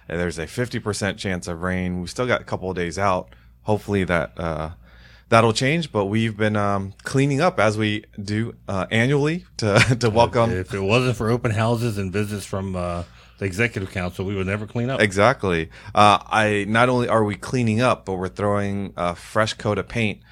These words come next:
Speaker 1: on a number of things. Yesterday, I, uh, matched, I don't know, Robert, if you can show our, our view here inside the office,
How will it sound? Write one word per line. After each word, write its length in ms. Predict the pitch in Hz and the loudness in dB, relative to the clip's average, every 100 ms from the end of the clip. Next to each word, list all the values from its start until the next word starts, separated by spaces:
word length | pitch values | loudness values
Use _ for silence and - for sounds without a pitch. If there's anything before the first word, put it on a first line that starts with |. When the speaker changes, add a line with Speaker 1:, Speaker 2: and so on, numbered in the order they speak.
| - - | -20 -10
Speaker 1:
on 220 | - 95 92 | -4 -2 0
a 60 | |
number 260 | 92 92 87 | 0 0 -2
of 80 | 82 | -4
things. 420 | 101 87 87 80 | -6 -6 -6 -4
Yesterday, 720 | 107 107 117 104 95 95 95 - - - | -4 -2 -2 -2 -2 -2 -6 -16 -20 -12
I, 360 | - 90 90 87 | -4 0 0 0
uh, 180 | 85 80 | -2 -4
matched, 460 | 87 110 98 - | 2 2 2 0
I 20 | 101 | -4
don't 100 | 104 | -2
know, 280 | 101 90 - | -4 -6 -2
Robert, 300 | 98 92 92 | 0 0 -4
if 80 | |
you 40 | 92 | -4
can 280 | 104 92 - | -8 -8 -8
show 500 | - 98 95 90 - | -6 -4 -2 -4 -4
our, 320 | 95 90 85 - - | -4 -2 -4 -6 -6
our 160 | 95 101 | -4 -4
view 240 | 92 90 | -6 -10
here 340 | 85 104 98 85 | -8 -8 -6 -6
inside 380 | 87 90 87 | -8 -8 -8
the 60 | 82 | -4
office, 520 | 92 92 85 85 - | -4 -4 -6 -10 -12